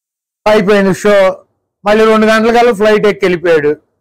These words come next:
బిజీ మాస్టర్. వీళ్ళంతా పొలిటికల్ టూరిస్టులు. ఎక్కడ ఉంటారు? హైదరాబాద్లో ఉంటారు. ఎప్పుడో గ్రామ సమస్య గురించి ఈయన వచ్చేసాడు అక్కడి నుంచి హడావుడి, హడావుడిగా.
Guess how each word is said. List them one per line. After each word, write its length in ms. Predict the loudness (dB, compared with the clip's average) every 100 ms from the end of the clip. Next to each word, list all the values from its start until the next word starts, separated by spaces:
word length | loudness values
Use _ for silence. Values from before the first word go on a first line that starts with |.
| _ _ _ _ _
బిజీ 300 | -4 0 0
మాస్టర్. 640 | 0 0 -2 -2 0 -2 -4 -10 _ _ -20 _ _ _ _ _ _ _ _
వీళ్ళంతా 300 | -2 0 0
పొలిటికల్ 540 | -2 -2 -2 -2 -2 -2
టూరిస్టులు. 680 | -2 -2 -2 -4 -6 -6 -14 _ _ _ _ _ _ -4
ఎక్కడ 200 | -2 0
ఉంటారు? 260 | 0 2 2
హైదరాబాద్లో 520 | 2 2 2 2 0
ఉంటారు. 480 | -2 -2 -2 -2 -8 _ _ _ _ _ _ _ _ -4
ఎప్పుడో 320 | -2 -2 0
గ్రామ 360 | 2 2 0 0
సమస్య 360 | -2 -2 -2
గురించి 420 | -2 -2 -2 -4
ఈయన 140 | -2 -2
వచ్చేసాడు 480 | -4 -6 -2 0 0
అక్కడి 240 | -2 -6
నుంచి 160 | -4 -2
హడావుడి, 320 | 0 0 0
హడావుడిగా. 480 | 0 0 0 -2